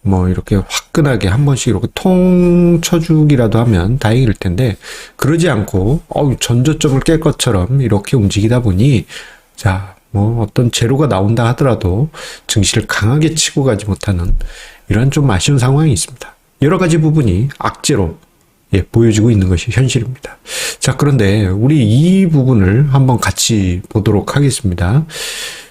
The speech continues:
자, 얼마 전까지, 아니, 얼마 전까지도 아니에요. 며칠 전까지, 예, 어, 유가 급등으로 인해서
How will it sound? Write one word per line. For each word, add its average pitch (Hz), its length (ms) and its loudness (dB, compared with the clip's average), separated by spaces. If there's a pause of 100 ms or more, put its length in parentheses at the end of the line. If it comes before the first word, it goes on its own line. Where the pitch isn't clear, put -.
(200)
자, 123 160 0
얼마 165 380 2
전까지, 110 520 -2
아니, 127 180 0
얼마 127 300 2
전까지도 143 460 0
아니에요. 87 300 0
며칠 107 340 0
전까지, 123 680 0 (300)
예, 90 320 0 (680)
어, 101 140 -2
유가 117 480 -2
급등으로 151 580 0
인해서 101 680 2